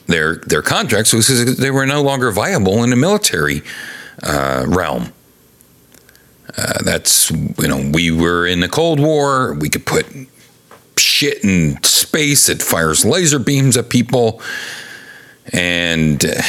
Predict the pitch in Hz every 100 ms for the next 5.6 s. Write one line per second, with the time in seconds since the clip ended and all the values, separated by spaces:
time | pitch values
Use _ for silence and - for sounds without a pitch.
0 | 82 76 58 - - 104 107 90 82 78
1 | 185 160 - 160 160 135 - 139 143 139
2 | 90 76 - - 131 - 110 - 101 110
3 | 107 101 98 - - - - - - -
4 | - - - - 85 80 80 87 80 -
5 | - 78 - - -